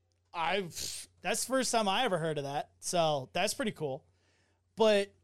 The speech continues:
so, Phil, being at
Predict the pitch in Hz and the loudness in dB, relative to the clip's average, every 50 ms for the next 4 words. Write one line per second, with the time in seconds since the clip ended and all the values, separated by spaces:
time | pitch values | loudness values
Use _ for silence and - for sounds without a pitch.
0 | _ _ _ _ _ _ - - 233 214 202 190 190 - - - - 311 294 226 | _ _ _ _ _ _ 0 4 6 6 6 6 4 0 -6 -2 2 4 6 6
1 | 185 165 156 147 - _ _ _ _ _ _ _ _ _ _ _ _ _ _ _ | 6 4 2 0 -6 _ _ _ _ _ _ _ _ _ _ _ _ _ _ _
2 | _ _ _ _ _ _ _ _ _ _ _ _ _ _ _ - 165 139 202 247 | _ _ _ _ _ _ _ _ _ _ _ _ _ _ _ -16 -6 -2 0 0
3 | 269 285 285 269 254 240 214 | 2 2 2 0 0 -2 -4